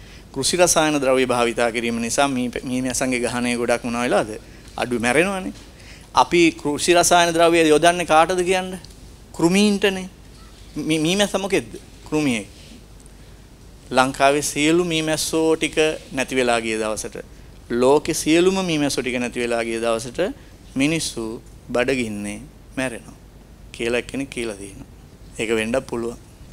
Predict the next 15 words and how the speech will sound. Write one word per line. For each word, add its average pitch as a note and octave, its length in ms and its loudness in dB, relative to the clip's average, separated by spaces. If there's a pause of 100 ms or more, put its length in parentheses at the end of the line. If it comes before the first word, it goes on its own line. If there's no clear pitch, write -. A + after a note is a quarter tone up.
(140)
මොකද B2 200 -2
පරාගණය A#2 540 0
නැති A2+ 220 -6
වෙලා A#2 220 2
යනවා. C3+ 180 0
එතකොට C3 240 -4
අස්වැන්න A#2 400 -2
අඩු A2+ 180 -4
වෙනවා. C3+ 360 -2 (640)
එතකොට B2 400 -4 (160)
භෝග B2+ 300 -2
අස්වැන්න A#2+ 380 -2
අඩු B2+ 180 -2
වෙලා A#2+ 200 -2
යනවා. - 240 -10